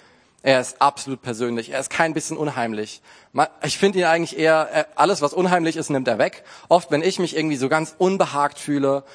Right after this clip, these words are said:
ganz viele Situationen mich stressen und ich einfach, ja, beklemmt bin und dann frage ich den Heiligen Geist, „Heiliger Geist, wie sieht's aus? Wie siehst du die Situation?“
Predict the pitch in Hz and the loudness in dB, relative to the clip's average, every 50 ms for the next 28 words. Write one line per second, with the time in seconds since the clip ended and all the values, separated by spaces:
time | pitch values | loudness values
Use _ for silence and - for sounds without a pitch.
0 | - - - 151 156 - - 170 160 156 139 139 - 147 135 - - - 135 127 | -14 -4 -2 -2 -2 0 -2 -2 -2 -2 -2 -2 -2 -2 -2 -2 -2 -4 -4 -2
1 | 123 120 117 - - - - - 143 147 143 - - 151 147 151 147 - _ _ | -2 -4 -6 -6 -8 -10 -6 -2 0 0 0 -2 -6 -8 -8 -8 -10 -14 _ _
2 | _ _ _ _ _ _ _ _ _ _ _ _ - _ - 123 117 120 117 117 | _ _ _ _ _ _ _ _ _ _ _ _ -16 _ -2 -2 0 0 -2 -2
3 | - - - - _ _ _ - 135 117 - 135 135 135 - 151 131 - - - | -4 -6 -10 -12 _ _ _ -4 -4 0 0 0 0 2 2 0 0 -2 -6 -14
4 | - - _ _ - 135 123 117 104 127 - - 131 147 170 196 190 - 135 123 | -14 -18 _ _ 0 0 0 0 0 -4 -6 -2 0 0 0 0 -2 -2 -2 -2
5 | 127 143 160 - 131 120 113 139 147 202 247 277 170 117 110 _ _ _ _ _ | -2 -2 -6 -6 -6 -2 2 4 4 4 2 -2 -6 -8 -10 _ _ _ _ _
6 | _ _ _ _ _ _ _ _ _ - - 123 131 156 170 - 175 160 143 147 | _ _ _ _ _ _ _ _ _ -8 0 2 2 2 2 -2 -6 -4 -2 -2
7 | 143 135 127 123 120 117 117 - - - 170 160 143 123 143 131 127 - - 139 | -2 -2 -2 -2 -2 -2 -2 -4 -4 -2 -2 -2 -2 -2 0 -2 -2 -2 -6 -8
8 | 156 160 147 160 156 - - 135 135 127 120 - - 131 123 143 139 - - 165 | -8 -4 -4 -6 -6 -4 0 0 0 0 0 -4 -8 -10 -8 -8 -8 -6 -4 -4
9 | 165 160 151 139 139 - 127 120 - - - 123 113 113 110 107 | -4 -4 -4 -6 -6 -4 -4 -6 -6 -6 -8 -6 -4 -4 -6 -8